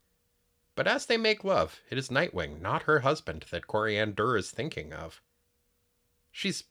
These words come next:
probably also thinking a little bit about the fact that her mom is, like,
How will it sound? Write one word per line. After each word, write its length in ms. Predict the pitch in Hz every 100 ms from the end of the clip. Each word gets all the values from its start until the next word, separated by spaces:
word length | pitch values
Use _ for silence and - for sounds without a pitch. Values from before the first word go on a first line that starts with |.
| -
probably 300 | - 285 160
also 280 | 139 139 123
thinking 420 | - 135 113 107
a 100 | 82
little 480 | 92 113 185 196 117
bit 180 | 95 90
about 240 | 92 92
the 60 | 92
fact 340 | - 98 -
that 180 | 98 92 - - - -
her 140 | 135
mom 300 | 101 101 104
is, 160 | 92 -
like, 240 | 98 -